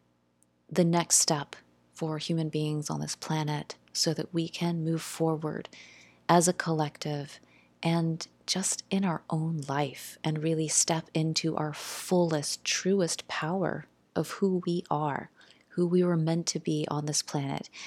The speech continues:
And then to also, you know, as if that isn't wonderful and amazing enough, but also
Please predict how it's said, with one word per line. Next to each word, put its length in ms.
And 180
then 180
to 120
also, 680
you 260
know, 160
as 140
if 120
that 160
isn't 320
wonderful 560
and 120
amazing 400
enough, 440
but 160
also 560